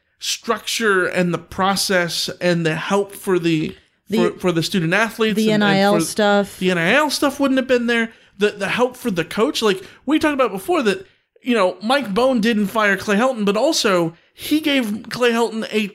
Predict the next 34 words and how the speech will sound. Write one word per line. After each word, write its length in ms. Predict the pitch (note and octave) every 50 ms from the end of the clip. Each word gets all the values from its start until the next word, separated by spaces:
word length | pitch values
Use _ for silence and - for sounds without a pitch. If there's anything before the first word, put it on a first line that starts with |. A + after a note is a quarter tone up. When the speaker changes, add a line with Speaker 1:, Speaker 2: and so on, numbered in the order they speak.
| _
Speaker 1:
ton 560 | - - - - - B3 C#4 D4 D4 D4+ D#4+ D#4
of 300 | - - B3 A#3 G#3+ A3
resources 920 | B3+ C#4 D4 D4 - - G#3 E3 E3 D#3 - - D#3 D#3 E3+ F#3 - - _ _ _ _ _ _ _
in 160 | F#3+ G#3 G#3+
the 80 | G#3+ G3+
past 560 | - - A#3 A#3+ C4 B3+ B3+ - - - -
two 160 | - C#4 C#4
years 680 | C4 A#3 C4 D#4 E4+ A#3+ F3 F#3 A#3+ - - - - _ _ _ _ _ _ _ _ _ _ _
to 200 | - B3 C4 C4
do 320 | A3 A#3+ C4 C4 B3+ A#3+ - -
anything 500 | A#3+ C4+ D#4 D#4 D4 D4 D4+ C#4+ C4 B3+
possible 540 | - C4 C4 C4 B3+ - C4+ A#3+ B3+ B3
to 140 | B3 - B3
win. 420 | A3 B3 F4 G#4 - - - - - _ _ _ _ _
Clay 180 | - F4 F4
Helton 240 | D#4+ E4 D#4+ D4 C4
still 220 | - - E4 D#4 D4+
didn't, 480 | D4+ D4 C#4+ C4+ G#3+ - - G#3+ G#3
didn't 300 | B3+ D4 C#4+ C#4+ C4+ B3+
win, 360 | D4 F4+ A4 G4 G#3 F#3+ F3
and 140 | E3+ F3 D#3+
so 180 | - B3 A#3+ B3
he, 420 | A#3 B3 B3+ A#3+ A3+ G#3+ - - -
he 160 | F#3+ A#3 C4 C4
needed 300 | B3+ B3+ C4+ C#4+ C4 C#4+
to 60 | C4+
go. 280 | C#4 D#4 E4 D4 G3
That's 200 | D#3+ D3+ D#3+ D#3
just 140 | - G#3+ G#3
how 200 | G3+ G3+ A#3 A#3
it 100 | G#3+ -
worked, 340 | A#3+ D#4+ D#4+ A3 D3+ - -
right? 360 | E3+ D#3+ G#3 B3+ C4+ C4 A3+ G3
But 200 | A3 - -